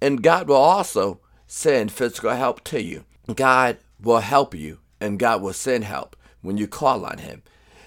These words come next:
The Bible says in Hebrews chapter four, verse sixteen, one of my favorite scriptures, and it reads this, "Let us therefore come boldly to the throne of grace, that we may obtain mercy and find grace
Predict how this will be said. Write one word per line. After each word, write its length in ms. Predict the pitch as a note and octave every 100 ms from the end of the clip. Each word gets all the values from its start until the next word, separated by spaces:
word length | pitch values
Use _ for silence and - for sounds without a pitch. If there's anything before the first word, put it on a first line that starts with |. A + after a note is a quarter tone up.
| _
The 100 | A#2
Bible 360 | D#3 D#3+ D3+ D3+
says 240 | C#3 G#2+
in 100 | G#2+
Hebrews 360 | C3+ C3+ C#3+ -
chapter 320 | A#2+ - A2+
four, 320 | - C3+ A#2+
verse 280 | - G#2 -
sixteen, 420 | A2 - - A2+
one 160 | B2 A#2+
of 80 |
my 140 | A2 G2
favorite 400 | - A2 F#2 F#2+
scriptures, 480 | - G2+ - G2+ - -
and 140 | A2+
it 80 | A2+
reads 320 | A2 G2+ -
this, 200 | D2+ - - - -
"Let 260 | B2+ D#3+
us 160 | D#3 C#3
therefore 360 | B2+ C#3 B2+ A#2+
come 260 | B2 A2
boldly 320 | G#2+ C3+ D#3
to 100 | D3
the 140 | G#2 A#2+
throne 260 | A#2+ B2
of 160 | A#2 G2
grace, 300 | C3 A2 A#2
that 180 | A2 G2
we 140 | D#3
may 320 | D#3 C3+ A#2+ - - _
obtain 420 | C3+ - D3 A2
mercy 600 | G#2 C#3 D#3 - F3 E3+
and 200 | B2+ A#2
find 440 | - B2+ A2+ G#2 F#2
grace 580 | B2 E3+ F#3+ A#2 A#2+